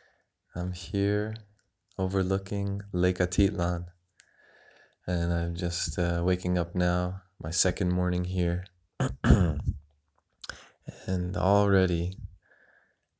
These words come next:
I am, uh, <laughs> feeling confused and, mm,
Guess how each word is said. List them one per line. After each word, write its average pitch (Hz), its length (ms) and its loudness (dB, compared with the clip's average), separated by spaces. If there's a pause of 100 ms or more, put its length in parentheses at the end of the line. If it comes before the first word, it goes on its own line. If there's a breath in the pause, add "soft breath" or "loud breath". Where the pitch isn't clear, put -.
(640)
I 87 140 -6 (180)
am, 85 180 -2
uh, 85 300 -4 (1400)
<laughs> - 0 -
feeling 101 720 2 (400 soft breath)
confused 107 920 -2
and, 87 320 -2 (1700 loud breath)
mm, 101 680 -2